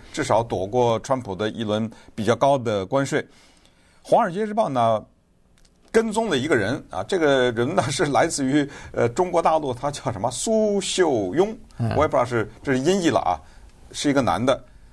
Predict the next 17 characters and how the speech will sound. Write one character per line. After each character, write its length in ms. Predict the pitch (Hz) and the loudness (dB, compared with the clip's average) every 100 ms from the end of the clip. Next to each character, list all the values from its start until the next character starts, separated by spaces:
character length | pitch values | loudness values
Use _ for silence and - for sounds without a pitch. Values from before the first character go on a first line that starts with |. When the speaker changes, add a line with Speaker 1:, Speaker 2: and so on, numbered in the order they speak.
| - - | -8 -2
Speaker 1:
这 100 | 175 | 2
个 100 | 135 | 2
人 160 | 123 | 2
呢， 200 | 156 143 - - - | 2 0 -4 -18 -4
他 200 | 143 135 | 0 2
离 200 | 127 175 | 0 -2
开 200 | 185 180 | 0 0
了 120 | 143 | 0
在 380 | 120 131 113 110 | 0 0 0 -2
中 220 | 117 151 | -4 -4
国 160 | 113 120 | -2 0
的 160 | 120 113 | 0 0
太 180 | 143 | 0
太 160 | 113 90 - - | -2 -6 -12 -20
和 340 | - 113 120 120 | -8 0 2 2
孩 220 | 101 110 | 2 0
子， 180 | 120 | 0